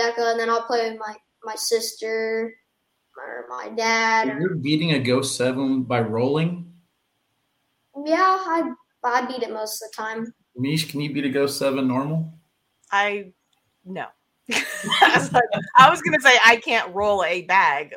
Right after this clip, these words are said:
Speaker 3: but
Speaker 1: <laughs>
Speaker 3: no to both of those <laughs> uh, is the reality of the situation. Your sister's getting pretty good, though, I hear.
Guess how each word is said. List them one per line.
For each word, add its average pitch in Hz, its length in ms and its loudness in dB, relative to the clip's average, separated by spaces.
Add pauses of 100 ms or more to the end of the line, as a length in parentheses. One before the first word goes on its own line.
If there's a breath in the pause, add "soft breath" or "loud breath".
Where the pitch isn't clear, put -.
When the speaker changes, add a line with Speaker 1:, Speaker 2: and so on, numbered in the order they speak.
(120)
Speaker 3:
but 160 280 -2
Speaker 1:
<laughs> - 40 -20
Speaker 3:
no 311 880 2 (140)
to 226 100 -2
both 208 260 0
of 165 140 -6
those 156 380 -8
<laughs> 254 100 -10
uh, 220 1200 0 (100)
is 175 280 -6
the 170 120 -4
reality 139 480 -8
of 139 80 -16
the 151 80 -16
situation. 147 680 -14
Your 208 100 0
sister's 381 480 -2
getting 196 240 0
pretty 180 260 -6
good, 165 240 -2
though, 160 140 2
I 151 120 2
hear. 170 400 -2